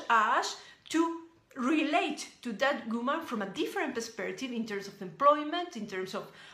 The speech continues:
of, of care of that person and protection of that person, different from the man. So that means that we are facing re-, the reduction of vulnerabilities, and that is a goal,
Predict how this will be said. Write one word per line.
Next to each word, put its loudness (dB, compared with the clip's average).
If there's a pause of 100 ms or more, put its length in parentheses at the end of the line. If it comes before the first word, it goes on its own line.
(100)
of, -4
of -8
care 2
of -8
that 2
person 0
and -4
protection -2
of -12
that -8
person, -4
different -4 (100)
from 2 (260)
the -4
man. 0 (260)
So 2
that 4 (140)
means -2 (100)
that -4
we 2
are 4
facing -2
re-, 0 (160)
the 2
reduction 0
of -10
vulnerabilities, -2 (180)
and 0
that 4
is -6
a -4
goal, 0